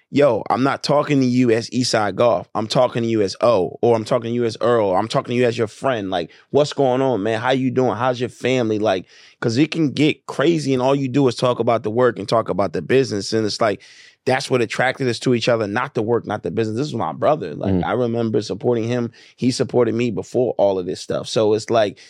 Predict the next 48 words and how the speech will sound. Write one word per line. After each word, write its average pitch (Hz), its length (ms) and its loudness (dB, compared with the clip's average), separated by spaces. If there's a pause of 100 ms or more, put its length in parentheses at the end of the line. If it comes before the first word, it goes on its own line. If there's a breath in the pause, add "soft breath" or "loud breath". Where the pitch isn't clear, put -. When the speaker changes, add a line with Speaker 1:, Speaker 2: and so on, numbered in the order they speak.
Speaker 1:
to - 120 -6
your 104 120 2
point, 120 300 0
now 113 160 -2
that 107 100 -2
we 107 100 -4
have 123 400 -2
everything, 120 440 -2
we 123 120 2
don't 113 200 0
wanna, 107 160 -2 (340)
you 113 160 -2
know, 95 100 -2
lose 139 420 2
that. 113 220 2 (280 loud breath)
But 123 200 2
it 123 140 2
is 147 160 2
something 120 240 -2
that 113 180 -2
you 120 80 -4
do 117 240 0
have 113 260 -2
to 113 120 -4
work 101 360 -2
on 95 160 -2
it. 85 100 -4
And 107 120 -2
I 120 100 2
would 131 180 -2
say 107 200 2
for - 140 -8
me, 127 420 2 (320 soft breath)
just 110 160 -2
in 85 60 -4
my 127 180 0
personality, 117 760 0
like, 95 240 -2
I 127 160 0
had 117 160 -2
to 107 60 -2
learn 104 380 -2
to 101 340 0 (280 soft breath)
express - 480 -2
myself. 85 420 -4 (380)
Like, 92 220 -4
tell - 240 0
'em. 82 140 -8